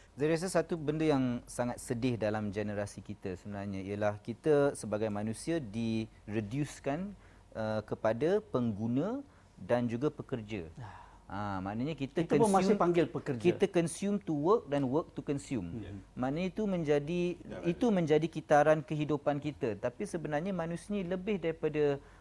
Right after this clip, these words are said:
Speaker 1: uh, untuk mengguna dan lebih untuk, uh, lebih daripada untuk bekerja.
Speaker 2: Ya.
Speaker 1: Kita mempunyai soul, kita mempunyai naluri, kita mempunyai wisdom,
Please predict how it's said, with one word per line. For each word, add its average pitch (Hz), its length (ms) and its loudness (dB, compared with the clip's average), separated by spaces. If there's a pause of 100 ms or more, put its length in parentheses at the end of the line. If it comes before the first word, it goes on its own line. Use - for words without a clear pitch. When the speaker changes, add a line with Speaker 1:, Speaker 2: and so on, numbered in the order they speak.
(120)
Speaker 1:
uh, 131 160 -2
untuk 135 320 0
mengguna 127 640 0
dan 143 160 2
lebih 143 400 0
untuk, 143 480 0
uh, 123 320 0
lebih 139 400 4
daripada 143 480 2
untuk 123 320 -2
bekerja. 127 480 -2
Speaker 2:
Ya. 117 240 -10 (240)
Speaker 1:
Kita 165 320 0
mempunyai 143 640 0
soul, 143 480 0
kita 143 160 -8
mempunyai 131 400 -2
naluri, 120 560 -2
kita 139 320 -6
mempunyai 120 240 -4
wisdom, 110 640 -4